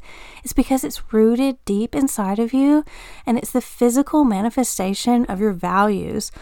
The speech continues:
So that next level is actually inevitable, and it's just a matter of when. And if you already see yourself as that person,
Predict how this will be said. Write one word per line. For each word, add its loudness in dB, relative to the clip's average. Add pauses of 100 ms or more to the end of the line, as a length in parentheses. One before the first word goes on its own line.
(180)
So -2
that 0
next 0
level 0
is -6
actually -2
inevitable, 0
and 0
it's -6
just -4
a 0
matter -2
of -8
when. -6 (640)
And -2
if -4
you 4
already 2
see -4
yourself 0
as 2
that -8
person, -2